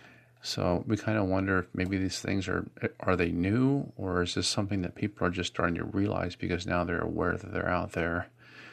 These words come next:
It says, A husband and wife were sitting outside their house on a concrete block, or concrete pad, rather, during the latter part of the morning on August nineteenth, two thousand nineteen. When they saw the object in the sky.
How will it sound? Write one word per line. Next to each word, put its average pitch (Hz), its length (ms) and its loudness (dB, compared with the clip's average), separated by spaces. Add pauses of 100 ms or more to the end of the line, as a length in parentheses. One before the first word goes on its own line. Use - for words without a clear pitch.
(300)
It - 20 -20
says, 107 240 0
A 98 60 2
husband 120 500 2
and 101 180 2
wife 95 360 -2
were - 80 -4
sitting 95 360 0
outside 90 460 -2
their - 120 -6
house 90 520 -2
on 85 140 -6
a - 40 -6
concrete 92 720 -6
block, 92 520 0 (120)
or 87 120 -2
concrete - 500 -2
pad, 90 300 -4
rather, 92 420 -6 (180)
during 98 220 -2
the 95 100 -4
latter 98 360 0
part 95 280 -2
of 92 60 -4
the 92 80 -6
morning 95 400 -2
on - 180 -4
August 98 520 -2
nineteenth, 95 800 -6
two - 120 -6
thousand 92 520 -4
nineteen. 101 720 -4 (1500)
When 104 80 4
they 95 100 0
saw 113 360 0
the 113 120 0
object 98 480 -2
in 90 100 -6
the 90 100 -6
sky. - 600 -4